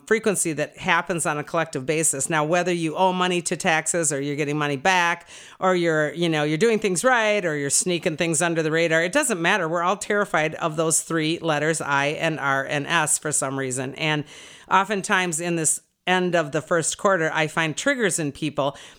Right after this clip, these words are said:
that will bring up old layers and old, you know, what we would oftentimes call onion ring or onion layers, um, peeling back the things that was crappy when I was a kid or when I was young, et cetera. And that's, I think, what was happening with this client.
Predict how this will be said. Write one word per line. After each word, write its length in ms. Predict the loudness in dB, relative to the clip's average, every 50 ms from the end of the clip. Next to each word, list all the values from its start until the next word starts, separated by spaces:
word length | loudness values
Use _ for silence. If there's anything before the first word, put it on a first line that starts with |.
| _ -2
that 260 | 2 2 2 2 2
will 80 | -2 -2
bring 420 | 0 0 2 2 2 2 0 0
up 240 | 0 0 0 0 -2 -2
old 340 | 2 4 4 4 4 2
layers 480 | 2 2 2 2 2 2 2 0 0 0
and 160 | -2 -4 -4 -2
old, 440 | 2 2 4 4 4 2 2 0
you 100 | 0 0
know, 160 | 0 2 2 0
what 160 | 0 0 -2
we 80 | -2
would 200 | -2 -2 -2 0
oftentimes 520 | 0 0 0 -2 -4 -4 -2 -2 -2 -2 -2
call 300 | 0 0 0 0 -2 -2
onion 600 | 0 0 2 2 2 0 0 0 0 0 -2 -2
ring 320 | 0 0 0 0 0 -2 -2
or 160 | -2 -2 0 0
onion 540 | 0 0 0 0 0 0 -2 -2 -4 -4
layers, 600 | -2 -2 0 0 0 0 -2 -2 -2 -2 -2 -2
um, 300 | -2 -2 -2 -2 -2 -4
peeling 440 | -6 -2 0 0 2 2 0 0 0
back 280 | 2 2 2 0 -2 -4
the 80 | -8
things 300 | -6 -4 -4 -2 -2 -2
that 100 | -2 -2
was 200 | -2 -2 -4 -4 -4 -8 -20 -20 -20 _
crappy 540 | -12 -4 0 2 4 4 2 0 -2 -4 -2
when 140 | -2 0 0
I 100 | 0 0
was 120 | -2 -2
a 80 | -4 -4
kid 360 | -2 0 2 4 4 4 2
or 100 | 2 0
when 160 | 0 0 0
I 60 | 0
was 200 | -2 -2 -2 -2
young, 360 | 0 0 2 2 2 0 -2
et 100 | -2 -2
cetera. 380 | 0 0 2 2 2 2 0 0
And 280 | 0 0 0 0 2 2
that's, 300 | 2 2 0 0 -4 -4
I 140 | -4 -4
think, 240 | -2 -2 -4 -2 -2
what 120 | -2 -2 -2
was 160 | -2 -2 0
happening 380 | 0 0 0 0 -2 -2 -2
with 140 | -2 -2 -2
this 180 | -2 -2 -2 -2
client. 460 | 0 0 2 2 2 2 -2 -4